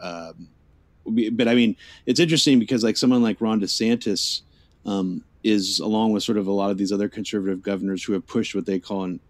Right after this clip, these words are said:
anti-Semitism, um, discrimination laws in public institutions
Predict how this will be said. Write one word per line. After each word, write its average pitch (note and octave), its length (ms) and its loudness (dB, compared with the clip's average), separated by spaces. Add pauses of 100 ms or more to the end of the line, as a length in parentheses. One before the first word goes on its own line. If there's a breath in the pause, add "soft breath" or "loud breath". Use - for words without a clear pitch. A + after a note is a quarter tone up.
anti-Semitism, G#2+ 1200 0 (500)
um, F#2 360 -6 (100)
discrimination G2+ 720 0
laws F#2+ 300 -2
in F#2 100 -4
public G#2 340 -4
institutions F2+ 960 -4